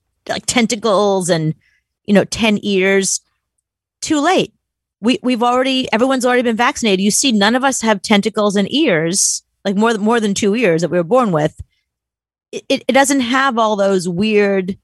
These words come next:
ubu jubu things you think are going on. Do you know what I mean? Like, a-, any fantasy you have in your head of what the vaccination could potentially do to you,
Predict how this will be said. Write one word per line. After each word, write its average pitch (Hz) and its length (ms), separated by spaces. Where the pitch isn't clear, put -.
ubu 220 300
jubu 202 440
things 190 320
you 190 60
think 196 200
are 190 80
going 180 360
on. 185 380
Do 262 80
you 285 60
know 269 60
what - 20
I 262 40
mean? 277 240
Like, 202 240
a-, 285 140
any 320 180
fantasy 277 480
you 233 100
have 226 180
in 208 80
your 196 120
head 190 280
of 165 140
what 196 160
the 190 80
vaccination 185 580
could - 180
potentially 302 600
do 359 200
to 285 60
you, 190 460